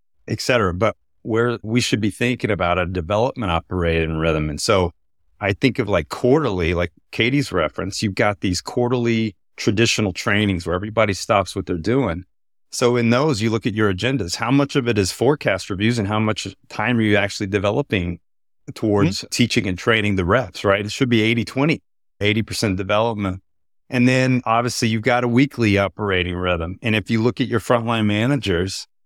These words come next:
Speaker 1: especially in this day and age in startups or tech, early stage tech companies, maybe you've promoted a lot of frontline managers before they're ready, and maybe they don't always have the,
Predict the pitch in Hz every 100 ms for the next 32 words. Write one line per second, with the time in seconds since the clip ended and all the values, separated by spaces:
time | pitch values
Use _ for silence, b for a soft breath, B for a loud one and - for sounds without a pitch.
0 | _ 107 - 147 - 107 131 - 127 107
1 | 104 92 87 - 123 143 110 92 98 123
2 | 135 - - 113 101 - 87 - 185 -
3 | 90 95 95 - _ _ 190 226 208 -
4 | 139 120 127 156 127 104 95 95 95 90
5 | - 120 104 98 90 90 101 123 98 90
6 | 92 - 92 90 87 101 120 104 101 117
7 | 139 160 165 151 151 - 131 165 107